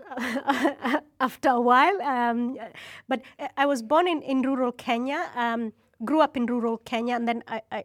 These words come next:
I worked for a bank, and then I moved to London, like you say. Um, I think for me, when I would go back to Kenya every time on holiday or visiting my family,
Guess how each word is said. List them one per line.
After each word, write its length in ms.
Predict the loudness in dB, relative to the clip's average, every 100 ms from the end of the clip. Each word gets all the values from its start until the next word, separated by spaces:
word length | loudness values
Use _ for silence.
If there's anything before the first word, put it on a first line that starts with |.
| -6
I 120 | -2
worked 260 | -2 -2 -6
for 160 | -8
a 40 | 0
bank, 300 | 2 2 -2
and 100 | -4
then 120 | -4
I 40 |
moved 280 | -4 -4 -6
to 100 | -6
London, 340 | -4 -4 -6 -8
like 220 | -12 -10
you 60 | -8
say. 260 | -4 -4 -6 -20 -20 -20 -6
Um, 180 | -6 -6 -10 -8
I 80 | -2
think 220 | -2 -2
for 160 | 0 2
me, 460 | 2 0 -2 -6 _ _ -20 -20 _ -12
when 340 | -2 0 0 -4 -2
I 160 | 0 0
would 340 | -2 -6 -6
go 220 | 0 0
back 600 | 2 2 2 -4 -20 -20 -20 _ -12
to 120 | -12
Kenya 440 | -8 -2 -2 0 -4
every 280 | -6 -8 -10
time 560 | -6 0 0 0 -4
on 160 | -4 -4
holiday 580 | -2 -4 -2 -2 -2 -2
or 200 | -4 -6
visiting 420 | -6 -8 -6 -4
my 160 | -4 -4
family, 540 | -2 -2 -2 -4